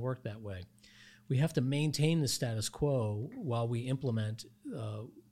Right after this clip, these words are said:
putting in place what our transformational change is. But in order to do that, first, we have to get buy-in, which generally means we have to get buy-in from the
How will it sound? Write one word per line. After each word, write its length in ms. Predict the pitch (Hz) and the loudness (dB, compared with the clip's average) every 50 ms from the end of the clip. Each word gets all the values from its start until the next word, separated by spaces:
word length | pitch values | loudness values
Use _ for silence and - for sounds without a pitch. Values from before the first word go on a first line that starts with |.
| _ | _
putting 260 | - 147 139 127 123 120 | 0 2 2 2 2 2
in 140 | 117 113 | 0 0
place 500 | 110 - - 127 120 110 107 110 - - - - - - _ _ | -2 -2 -2 0 0 0 0 0 -2 -6 -8 -14 -20 -20 _ _
what 140 | - 123 117 | -4 -2 0
our 100 | 110 110 - - | 0 0 0 -2
transformational 640 | 123 120 110 - - 113 113 110 107 - - 107 101 | 0 0 -2 -2 -2 -2 -2 -2 -4 -4 -4 -6 -4
change 360 | - - 120 120 120 120 107 | -4 -2 0 0 0 -2 -2
is. 280 | 92 92 98 95 - - - - - - - - - - | -6 -8 -10 -12 -14 -14 -16 -20 -20 -20 -20 -16 -6 -2
But 80 | 139 | 0
in 100 | 135 139 | 2 4
order 220 | 147 156 151 147 139 | 4 4 4 4 2
to 140 | 131 127 117 117 147 | 2 0 2 4 4
do 60 | 156 | 4
that, 180 | 143 139 123 107 | 4 2 0 0
first, 320 | - - 147 139 - - | 0 0 0 0 0 0
we 60 | 123 | 0
have 120 | 113 117 113 | -2 -2 -2
to 80 | - | -4
get 200 | 113 117 104 107 | -4 -4 -4 -4
buy-in, 460 | - 107 104 107 110 107 98 92 95 92 - _ _ - - - - _ | -4 -4 -4 -2 -2 -2 -4 -6 -8 -10 -14 _ _ -20 -20 -20 -8 _
which 240 | - 127 - - - | -2 -2 -2 0 2
generally 400 | - 156 151 156 151 151 143 131 | 2 4 4 4 4 2 2 2
means 260 | 127 123 123 117 113 | 2 2 0 0 0
we 60 | 110 | 2
have 120 | 120 127 123 | 4 6 6
to 120 | 113 110 | 4 4
get 80 | 110 107 | 2 0
buy-in 320 | 117 117 117 117 113 110 | 0 0 0 0 0 -2
from 160 | 110 - 113 | -2 -2 -4
the 60 | 104 | -6